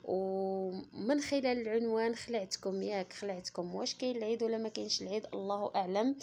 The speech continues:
أنا لا، أنا فقط غنشارك معكم هذا الكيك اللي عجبني وجاني زوين و-، وعجب وليداتي وقلت غنشاركه معكم. وفي هذا الفيديو هو بسيط جدا وكنتمنى تقبلوا عليه، وغادي نشارك معكم واحد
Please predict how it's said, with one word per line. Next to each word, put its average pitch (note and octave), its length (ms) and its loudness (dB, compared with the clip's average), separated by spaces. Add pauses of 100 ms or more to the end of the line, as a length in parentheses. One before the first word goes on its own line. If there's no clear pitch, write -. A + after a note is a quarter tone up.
(420)
أنا A#3 200 6
لا، A#3 100 6
أنا A3+ 280 4
فقط - 360 -2
غنشارك G#3 460 2
معكم G3+ 440 -2
هذا G3 200 -2
الكيك C4 320 -2
اللي A#3+ 220 2
عجبني G3+ 640 2
وجاني G#3+ 500 2
زوين G#3 460 0
و-، G3 440 0 (380)
وعجب G#3+ 680 0
وليداتي G#3+ 560 0
وقلت G#3 260 -6
غنشاركه G3+ 560 0
معكم. F3+ 540 -2 (340)
وفي A3+ 220 -2
هذا A3+ 140 2
الفيديو G#3+ 500 2
هو G#3+ 480 6
بسيط G3+ 580 2
جدا G3 680 2
وكنتمنى G3 1080 -2
تقبلوا F#3 460 -2
عليه، G#3 420 4 (360)
وغادي G#3 260 2
نشارك G#3 380 2
معكم G3 540 -4
واحد G3 280 -6